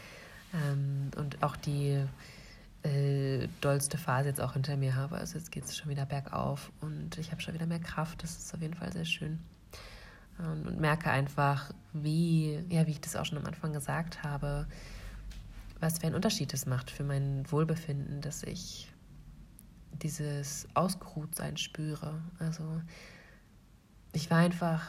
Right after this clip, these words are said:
in dieser stressigen Phase oder wo mein Körper einfach so unter Druck war, mm,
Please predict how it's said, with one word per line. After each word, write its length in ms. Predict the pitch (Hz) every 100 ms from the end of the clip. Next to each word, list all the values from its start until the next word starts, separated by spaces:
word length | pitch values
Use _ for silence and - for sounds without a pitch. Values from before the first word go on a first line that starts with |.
| - - -
in 160 | 175 160
dieser 560 | 160 160 156 151 147 151
stressigen 560 | - - 202 180 170
Phase 400 | 143 151 160 175
oder 160 | 156 160
wo 80 | 156
mein 160 | 151
Körper 280 | 160 165 165
einfach 280 | 180 - 165
so 420 | - - 160 175
unter 240 | 170 -
Druck 300 | - 165 180
war, 340 | 165 147 147 147 - - - - - - - - - - - - -
mm, 640 | 160 160 160 156 156 151